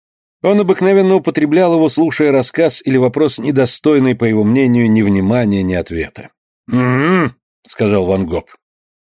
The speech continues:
«За недостатком одного человека корабль не останавливается в пути,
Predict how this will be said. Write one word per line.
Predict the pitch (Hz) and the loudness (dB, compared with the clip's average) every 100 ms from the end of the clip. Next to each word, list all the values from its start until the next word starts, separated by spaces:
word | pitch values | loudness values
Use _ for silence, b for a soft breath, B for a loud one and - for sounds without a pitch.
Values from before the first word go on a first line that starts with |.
| _ _ _ _ | _ _ _ _
«За | - 104 | -6 -2
недостатком | 131 143 156 127 180 - 156 156 | 0 0 0 0 -2 -2 -2 0
одного | 143 143 147 147 | 0 0 2 0
человека | 123 139 147 139 135 | 2 2 2 0 -2
корабль | 120 135 143 143 147 | -2 0 0 0 0
не | 151 | 0
останавливается | 139 - 139 160 139 120 117 107 117 | -2 0 0 2 2 2 2 0 -2
в | 101 | -6
пути, | - 117 - 117 110 | -4 -4 0 0 0